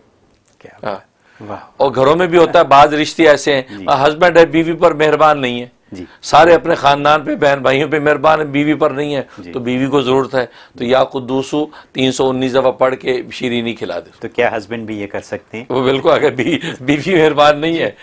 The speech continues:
Speaker 1: जी।
Speaker 2: तो जनाब वो बेपरवाह उसका ख्याल नहीं करती, ये बिल्कुल करे
Speaker 1: ठीक।
Speaker 2: तो इंशाल्लाह मेहरबान हो जाएगी।
Speaker 1: ठीक।
Speaker 2: और एक इसका है कि अगर इंसान फरिश्ता सिफत बनना चाहता है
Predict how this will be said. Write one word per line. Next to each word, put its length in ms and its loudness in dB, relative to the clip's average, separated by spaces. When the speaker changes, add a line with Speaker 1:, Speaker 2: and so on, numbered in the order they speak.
Speaker 1:
जी। 160 -16
Speaker 2:
तो 100 2
जनाब 260 4
वो 140 0
बेपरवाह 520 2
उसका 240 -4
ख्याल 280 0
नहीं 100 -6
करती, 380 -4
ये 100 0
बिल्कुल 320 -2
करे 220 0
Speaker 1:
ठीक। 420 -18
Speaker 2:
तो 60 -6
इंशाल्लाह 360 -2
मेहरबान 360 -4
हो 100 -12
जाएगी। 500 -20
Speaker 1:
ठीक। 360 -18
Speaker 2:
और 160 2
एक 200 0
इसका 200 -2
है 80 2
कि 100 -6
अगर 260 -2
इंसान 340 -2
फरिश्ता 460 0
सिफत 280 -2
बनना 280 0
चाहता 340 -4
है 120 -16